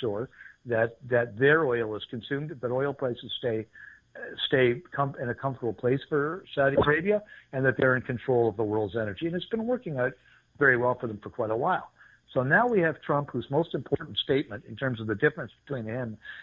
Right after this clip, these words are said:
and anybody since Reagan is he's not beholden to anyone. He, he, he took the job and doesn't owe anybody. He used his own money to get there, and he's not beholden to anybody. That's an incredibly powerful position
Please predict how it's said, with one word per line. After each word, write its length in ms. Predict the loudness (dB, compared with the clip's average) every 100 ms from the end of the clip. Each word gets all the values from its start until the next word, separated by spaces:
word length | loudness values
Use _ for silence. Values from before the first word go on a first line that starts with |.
| -6
and 100 | 2
anybody 440 | 4 4 4 2 0
since 220 | -4 -2
Reagan 340 | 4 4 2 -2
is 160 | -4 -8 _ _ 0
he's 180 | 0 2
not 340 | 0 0 -2 _
beholden 520 | -8 -2 0 2 0 -2
to 140 | -4
anyone. 460 | -4 -4 -6 -10 -14 _ _ _ _
He, 100 | -4 -2 -2
he, 60 |
he 260 | 0 4 4
took 220 | 4 0
the 80 | 0
job 320 | 2 2 0
and 80 | -2
doesn't 260 | -4 -2
owe 160 | -4 -2
anybody. 300 | -4 -4 -6
He 80 | -4
used 240 | -4 -4
his 140 | -6 -4
own 180 | -4
money 280 | -4 -6 -10 -12 -20 -14 -4
to 80 | 2
get 260 | 2 2
there, 240 | 4 4 2
and 100 | -2
he's 120 | -4 -6 _ -4
not 340 | 0 0 -2
beholden 420 | -2 0 0 -2
to 80 | -4
anybody. 400 | -6 -4 -6 -6 -8 -12 -4
That's 140 | -2 0
an 60 |
incredibly 480 | -4 0 0 0 -4
powerful 440 | -4 -2 0 4
position 480 | 4 4 -2 -2 -12